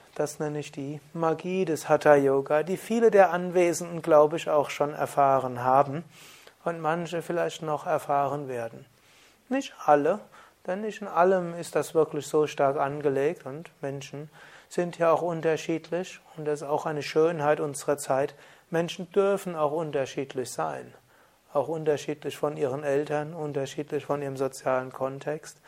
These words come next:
aber doch recht viele finden Zugang zu ihrem spirituellen Kern, ihrer spirituellen Sehnsucht,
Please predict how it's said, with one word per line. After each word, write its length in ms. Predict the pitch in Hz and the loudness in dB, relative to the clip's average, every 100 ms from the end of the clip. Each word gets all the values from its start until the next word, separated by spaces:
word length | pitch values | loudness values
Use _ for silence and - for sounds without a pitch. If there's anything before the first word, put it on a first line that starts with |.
| - - - - | -20 -20 -14 -4
aber 220 | 143 143 | 0 4
doch 340 | 170 170 - | 4 4 2
recht 300 | 175 175 - | 0 0 -4
viele 440 | - 175 170 175 180 - - - - - _ _ | -6 -4 0 0 -2 -14 -20 -20 -20 -20 _ _
finden 320 | - 160 151 | -2 0 0
Zugang 640 | 139 - 175 156 139 156 180 - - | -4 0 4 4 4 2 -6 -14 -10
zu 140 | - | -2
ihrem 200 | 151 147 | -2 -2
spirituellen 760 | - - 165 156 151 147 143 139 | -4 4 4 4 2 -2 -2 -4
Kern, 440 | 143 135 143 151 - _ _ _ | -2 -2 -2 -10 -18 _ _ _
ihrer 240 | 156 131 123 | -2 0 -2
spirituellen 760 | - 156 139 139 - 139 131 | 2 2 4 0 -2 -4 -6
Sehnsucht, 760 | - 135 139 147 147 143 143 | -4 -4 -4 -4 -4 -4 -8